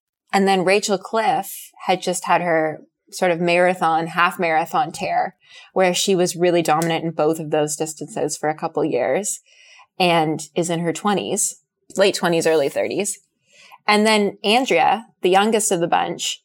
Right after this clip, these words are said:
really quite new to the roads and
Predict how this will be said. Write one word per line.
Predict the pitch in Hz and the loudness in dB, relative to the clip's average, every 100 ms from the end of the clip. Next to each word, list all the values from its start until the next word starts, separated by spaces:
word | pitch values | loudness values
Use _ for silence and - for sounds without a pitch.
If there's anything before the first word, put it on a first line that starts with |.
| _ _ _ _ | _ _ _ _
really | - 180 233 330 302 208 190 185 - _ _ _ _ | -6 0 4 4 4 6 4 2 -4 _ _ _ _
quite | - 233 220 | -2 2 4
new | 190 185 | 4 2
to | 165 | 2
the | 170 | 0
roads | 151 113 85 - - _ _ _ _ _ _ _ - | 0 -2 -4 -8 -8 _ _ _ _ _ _ _ -2
and | 180 175 160 165 - | 0 2 0 -2 -6